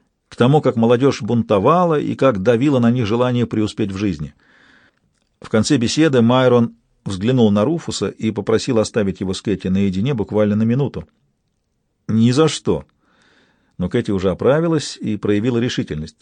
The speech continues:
«В этом нет ничего страшного, Руфус». Руфус поднялся и повернулся к Майрону. «Я буду за дверью», —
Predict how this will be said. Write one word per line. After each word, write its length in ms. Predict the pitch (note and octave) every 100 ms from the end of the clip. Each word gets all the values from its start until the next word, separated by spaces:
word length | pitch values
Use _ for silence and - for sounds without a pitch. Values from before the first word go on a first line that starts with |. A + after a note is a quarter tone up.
| -
«В 100 | G2+
этом 240 | A#2 A#2+
нет 180 | A#2 -
ничего 300 | C#3 C#3 A#2
страшного, 460 | - G2 F2+ F#2
Руфус». 360 | F#2 F2+ - - _ _ _ _ _ _
Руфус 380 | G2 A#2 B2+ G#2
поднялся 720 | - G2 F2+ A#2 C#3 - D#3 - _ _ _ _ _ _ -
и 160 | G2
повернулся 540 | - A#2+ A#2+ A#2+ C3+ C#3+
к 60 |
Майрону. 500 | C3+ A2+ D#2+ D2 E2 _ _ _ _ _ _
«Я 300 | - F2 D3+
буду 240 | E3+ G#2+ F#2
за 220 | F2+ D3+
дверью», — 600 | D3 A2 F2 D2+ D2